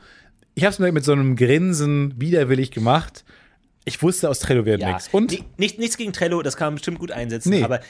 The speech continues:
Speaker 2: ich hab's kennengelernt als einfach überflüssig, einfach weil's, weil man schon ein anderes System hat. Wenn man nur Trello benutzt, ist es bestimmt toll, aber so ist es nervig. Und, ähm, und jetzt,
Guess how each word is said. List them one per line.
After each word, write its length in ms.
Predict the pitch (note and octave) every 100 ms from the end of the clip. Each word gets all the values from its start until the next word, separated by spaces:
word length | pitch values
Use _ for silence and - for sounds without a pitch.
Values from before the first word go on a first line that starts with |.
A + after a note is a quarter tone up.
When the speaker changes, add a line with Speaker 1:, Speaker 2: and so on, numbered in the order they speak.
| -
Speaker 2:
ich 160 | F#3+ A3+
hab's 180 | F3+
kennengelernt 580 | - G3 G3 F3+ E3+ D#3+
als 300 | C#3+ C#3 -
einfach 340 | C3+ C3 B2+ -
überflüssig, 720 | F3 F3 C#3+ C#3 B2+ C#3+ C3 -
einfach 360 | D3 D#3+ B2
weil's, 360 | C3+ E3 - - _ _
weil 140 | - D3
man 140 | E3+
schon 260 | D#3 F3+ F3
ein 40 |
anderes 420 | E3+ G3 F3 E3 -
System 400 | - E3+ D3+ -
hat. 200 | - - - - _
Wenn 100 | C3+
man 140 | D3+
nur 100 | F#3
Trello 220 | A#3 A3 G#3+
benutzt, 200 | G3+ -
ist 40 |
es 60 | C#3+
bestimmt 260 | B2 A#2+
toll, 220 | C#3+ D3 D#3+ - _
aber 220 | C3 B2+
so 100 | A#2+
ist 100 | C#3+ C3
es 80 | C3
nervig. 480 | B2 C#3 D3 D3 _ _ _
Und, 360 | - C3 C3 C3+
ähm, 160 | C3 C#3
und 160 | D3+
jetzt, 200 | C#3 -